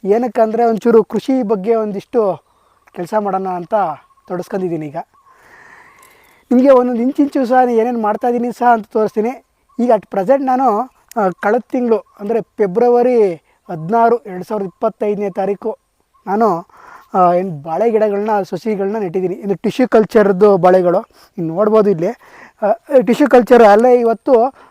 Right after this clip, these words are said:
ಆ, ಮಾರ್ಚ್ ಎಂಟು, ಅಂದರೆ ಇವತ್ತಿಗೆ ಒಂದು ಇಪ್ಪತ್ತು ದಿನಗಳಾಗಿದ್ದಾವೆ. ಇಪ್ಪತ್ತು ದಿನಗಳ ಸಸಿಗಳು ಇವು ಈಗ already. Actually ನಾನು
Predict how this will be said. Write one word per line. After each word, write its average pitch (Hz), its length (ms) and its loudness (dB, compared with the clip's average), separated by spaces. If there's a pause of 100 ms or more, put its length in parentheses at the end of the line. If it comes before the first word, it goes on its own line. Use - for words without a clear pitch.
(160)
ಆ, 190 220 2
ಮಾರ್ಚ್ 190 520 0
ಎಂಟು, 226 380 -4 (960)
ಅಂದರೆ 233 360 6
ಇವತ್ತಿಗೆ 254 420 2
ಒಂದು 240 160 2
ಇಪ್ಪತ್ತು 233 420 -4
ದಿನಗಳಾಗಿದ್ದಾವೆ. 220 840 -2 (100)
ಇಪ್ಪತ್ತು 233 380 2
ದಿನಗಳ 226 280 2 (480)
ಸಸಿಗಳು 214 340 0
ಇವು 170 160 0
ಈಗ 156 80 -10
already. 160 360 -8 (640)
Actually 277 300 -2
ನಾನು 269 420 0